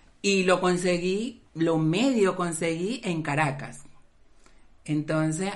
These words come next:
ahí lo, lo medio vivía, pero aquí lo, lo conseguí por completo. Pero ¿qué queremos?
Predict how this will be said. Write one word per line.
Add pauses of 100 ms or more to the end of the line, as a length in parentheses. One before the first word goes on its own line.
ahí
lo,
lo
medio
vivía,
pero
aquí
lo,
lo
conseguí
por
completo. (420)
Pero
¿qué
queremos?